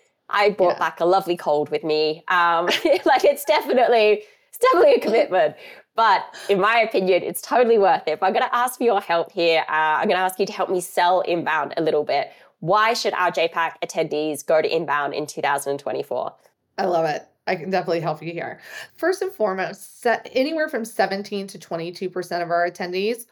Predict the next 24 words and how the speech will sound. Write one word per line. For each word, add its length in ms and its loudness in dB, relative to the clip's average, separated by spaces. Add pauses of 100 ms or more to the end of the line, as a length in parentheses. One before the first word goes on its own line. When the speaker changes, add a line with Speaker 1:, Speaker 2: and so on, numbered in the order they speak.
(380)
Speaker 2:
are 580 2 (140)
from 200 -2
outside 340 -2
of 80 -4
North 200 -6
America. 320 -14 (300)
So 600 2
right 300 2
there, 460 4
like, 420 0 (380)
you 180 0
know, 200 2
I 100 4
think 200 -4
that 140 0
there's 180 2
a 60 -2
hesitancy 720 -2
of, 100 0
like, 260 0
"Gosh, 320 0
I'm 120 -4
gonna 220 2
attend 800 -2